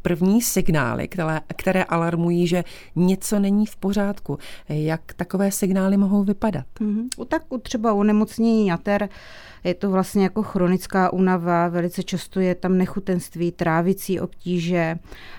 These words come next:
Speaker 2: nevolnosti, průjem, zácpa, eh, u onemocnění slinivky břišní, které se může třeba produkovat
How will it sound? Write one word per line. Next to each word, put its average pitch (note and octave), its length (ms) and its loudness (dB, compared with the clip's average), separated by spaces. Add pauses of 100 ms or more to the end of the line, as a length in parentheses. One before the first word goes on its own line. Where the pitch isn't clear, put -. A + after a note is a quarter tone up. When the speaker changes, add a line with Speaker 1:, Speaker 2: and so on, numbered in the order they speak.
Speaker 2:
nevolnosti, F3+ 840 2
průjem, F3 720 0
zácpa, D#3+ 960 -2 (540)
eh, F3 320 0
u F3+ 120 2
onemocnění F#3+ 920 6
slinivky F#3+ 560 0
břišní, F#3 640 0
které F3 260 -2
se F3 240 -4
může D#3+ 380 -6
třeba F3+ 280 -2
produkovat E3+ 580 -2